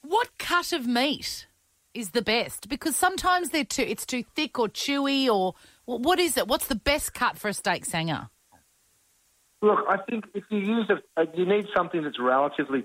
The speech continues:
Speaker 2: tender. It doesn't have to be fillet or, um, even porterhouse. You know, it could be a piece of oyster blade is a nice steak sandwich. Um, you can use, the, the answer is there's a variety of things that you can use. But I would say, um,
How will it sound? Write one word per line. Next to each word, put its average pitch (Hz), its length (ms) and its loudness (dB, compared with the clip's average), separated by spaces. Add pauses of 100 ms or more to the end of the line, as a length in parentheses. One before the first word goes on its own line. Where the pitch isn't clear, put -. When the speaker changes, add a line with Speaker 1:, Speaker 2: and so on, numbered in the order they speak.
(120)
Speaker 2:
tender. 113 480 0
It 147 60 -12
doesn't 196 260 2
have 165 300 2
to 143 80 2
be 120 260 -2 (500)
fillet 165 300 4 (160)
or, 113 260 -2 (340)
um, 120 260 -2
even 131 220 0
porterhouse. 139 680 0
You 139 80 2
know, 139 100 4
it 143 80 -2
could 151 220 -2
be 127 420 0
a 110 220 2
piece - 280 -2
of 117 100 0
oyster 135 340 2
blade 165 420 2
is 143 200 -10
a 147 60 -6
nice 151 280 0 (360)
steak 156 200 0 (100)
sandwich. 170 440 -2 (500)
Um, 156 260 2 (140)
you 214 100 -2
can 233 160 -2
use, 233 260 0 (220)
the, 175 200 2
the 170 100 2
answer 170 460 2
is 110 200 -4
there's 127 160 -4
a 120 60 -10
variety 123 540 2
of 107 160 -8
things 107 140 -14 (100)
that - 60 -20 (220)
you 107 60 -18
can 101 80 -14
use. 98 260 -14
But 135 100 0
I 156 120 2
would 165 160 -2 (160)
say, 117 320 2 (360)
um, 113 300 0